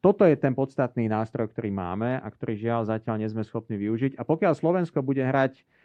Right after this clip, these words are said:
e, jeden deň s Moskvou a v Moskve a na druhý deň sa tváriť, ako pevnou súčasťou sme v Bruseli,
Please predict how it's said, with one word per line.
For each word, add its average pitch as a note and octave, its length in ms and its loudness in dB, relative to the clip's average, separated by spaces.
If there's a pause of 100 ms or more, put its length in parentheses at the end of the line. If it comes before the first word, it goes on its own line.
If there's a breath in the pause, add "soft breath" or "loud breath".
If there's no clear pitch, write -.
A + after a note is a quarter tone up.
(160 soft breath)
e, A#2 80 -2 (800)
jeden D3 300 4
deň A#2+ 160 0
s A2+ 40 -6
Moskvou C#3 360 -2
a A2+ 80 0
v A#2 160 -2
Moskve G#2+ 280 -6 (420)
a - 40 -10
na B2+ 220 0
druhý C#3+ 240 4
deň C3 160 0
sa - 80 -2
tváriť, B2 720 -2
ako B2 240 -2
pevnou B2+ 320 -2
súčasťou B2+ 400 -4
sme A#2+ 160 -2
v G#2+ 80 -4
Bruseli, C#3+ 380 -2